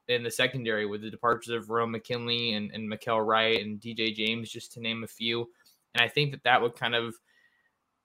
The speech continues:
serve as a nice segue to our next guy that we wanna talk about, and that's Jeffrey Bassa. I'm super, super excited about him, very, very high on him and his potential in this Oregon defense,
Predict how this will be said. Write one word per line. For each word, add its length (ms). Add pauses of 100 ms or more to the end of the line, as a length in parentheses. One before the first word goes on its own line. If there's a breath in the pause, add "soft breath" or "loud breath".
serve 320
as 80
a 60
nice 280
segue 560
to 220
our 160
next 280
guy 180
that 80
we 60
wanna 220
talk 280
about, 300
and 80
that's 180
Jeffrey 320
Bassa. 480
I'm 160
super, 340
super 300
excited 320
about 300
him, 420
very, 280
very 240
high 220
on 180
him 220
and 100
his 200
potential 500
in 80
this 160
Oregon 380
defense, 640